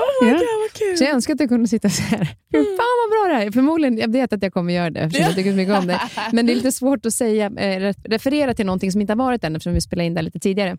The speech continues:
Speaker 1: Mm.
Speaker 2: Men, men då la du ut så här när biljetterna släpptes.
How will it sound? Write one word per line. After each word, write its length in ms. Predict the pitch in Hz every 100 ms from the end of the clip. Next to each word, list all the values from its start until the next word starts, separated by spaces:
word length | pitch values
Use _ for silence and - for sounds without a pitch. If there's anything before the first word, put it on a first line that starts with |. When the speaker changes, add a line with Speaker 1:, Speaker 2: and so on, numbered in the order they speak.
| -
Speaker 1:
Mm. 320 | 185 165 156 - _ - - - - - -
Speaker 2:
Men, 260 | 233 226 233
men 180 | 247
då 100 | 247
la 140 | 311 311
du 60 | 220
ut 120 | 180
så 80 | 180
här 160 | 170
när 160 | 175 175
biljetterna 460 | 190 226 - 214
släpptes. 520 | 185 - - - -